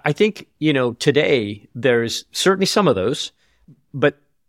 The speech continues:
the vast majority is there are real companies there. Arguably, they can't sustain the rates of growth they were operating at if they have to drive more free cash flow. And, uh, the change in the interest rate environment will impact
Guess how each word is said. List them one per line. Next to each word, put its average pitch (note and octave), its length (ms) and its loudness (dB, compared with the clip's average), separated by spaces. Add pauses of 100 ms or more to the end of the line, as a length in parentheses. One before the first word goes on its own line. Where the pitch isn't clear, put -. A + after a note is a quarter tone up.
(260)
the D3 180 0
vast E3+ 320 0
majority B2 720 0
is A2 140 -2
there D#3+ 160 4
are C#3+ 80 6
real C#3 220 4
companies G#2+ 580 -4
there. F#2 420 -8
Arguably, C3 760 0
they A2 320 -2
can't A#2 320 -6
sustain A#2+ 440 -4
the A2 80 0
rates A2 280 -2
of G#2 80 -4
growth C3 540 0
they A2+ 140 -2
were G#2+ 120 0
operating G2 400 -6
at F2 240 -12
if - 160 -12
they A#2 100 -6
have G#2+ 220 -8
to A#2 100 -2
drive G#2 360 -2
more G2+ 340 -6
free - 160 -6
cash G2 280 -10
flow. A#2 240 -6 (560)
And, B2 440 -2 (100)
uh, C#3 120 0 (100)
the C3 140 -2
change C#3 380 -2
in B2+ 80 0
the C#3 80 0
interest - 260 -6
rate C3 120 0
environment G#2+ 560 -4
will A#2 180 -2
impact A2 500 -4